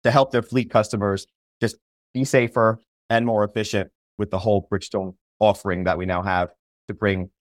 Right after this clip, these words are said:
not only to our end customers, fantastic partners as well, like we have a great partnership with Aspire, that's who we are and that's who I am and that's what we do. And excited to talk to you today.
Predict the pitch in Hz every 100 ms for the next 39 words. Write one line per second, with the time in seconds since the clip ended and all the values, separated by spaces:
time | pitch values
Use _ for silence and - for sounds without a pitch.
0 | _ 120 127 120 117 127 110 104 110 123
1 | 123 120 101 98 - _ _ - 98 95
2 | 113 110 - - 117 110 92 87 95 90
3 | 104 101 - _ _ - 98 101 98 87
4 | 87 98 85 104 90 90 - 87 92 85
5 | _ _ - 90 - 90 82 87 _ _
6 | _ _ 110 131 - 143 127 139 139 180
7 | 160 123 123 - 131 127 139 180 143 107
8 | 104 _ _ 120 127 139 127 123 147 202
9 | 101 92 _ - 123 120 - - 107 101
10 | 90 -